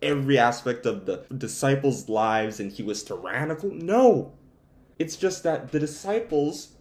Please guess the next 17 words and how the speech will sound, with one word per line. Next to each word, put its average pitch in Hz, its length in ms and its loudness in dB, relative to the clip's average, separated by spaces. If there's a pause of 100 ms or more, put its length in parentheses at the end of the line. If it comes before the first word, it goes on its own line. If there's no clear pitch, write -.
(160)
used 135 560 0
their 165 180 2
meekness 165 840 -4 (540)
to 185 160 -6
take 226 420 -2
on 151 160 0
supporting 135 720 0
roles, 175 420 6
while 135 260 0
Jesus 185 540 -2
used 190 320 -2
his 175 240 -4
spiritual 160 560 -2
knowledge 139 580 0
to 156 80 -6
make 123 240 -4
decisions. 143 760 -4